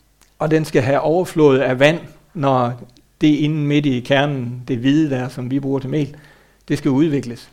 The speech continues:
for at der bliver rigeligt af det. Og den skal have noget blæst." Og det var måske lige præcis det, der sagde mig en hel masse, da han, han sagde det. Fordi hvis sådan en kornmark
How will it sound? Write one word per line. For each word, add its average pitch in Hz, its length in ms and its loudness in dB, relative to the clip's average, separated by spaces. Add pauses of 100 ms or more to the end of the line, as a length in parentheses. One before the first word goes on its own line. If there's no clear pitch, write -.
for 147 120 -4
at 135 80 -2
der 135 60 -4
bliver 127 380 -4
rigeligt 160 460 0
af 113 160 -10
det. 127 140 -8 (1160)
Og 156 100 -10
den 180 100 -2
skal 165 160 0
have 196 160 0
noget 175 200 -4
blæst." - 600 -6 (720)
Og 147 80 -8
det 147 80 -2
var 147 60 -4
måske 139 180 -8
lige 175 100 -8
præcis 143 280 -10
det, 160 220 -2
der 143 80 -2
sagde 143 260 -4
mig 135 120 -6
en 120 80 -10
hel 127 180 -4
masse, 120 240 -12
da 131 120 -12
han, 127 520 -12
han 131 220 -10
sagde 135 260 -4
det. 135 120 -10 (480)
Fordi 160 200 0
hvis 190 140 0
sådan 196 220 -2
en 147 60 -4
kornmark 160 500 0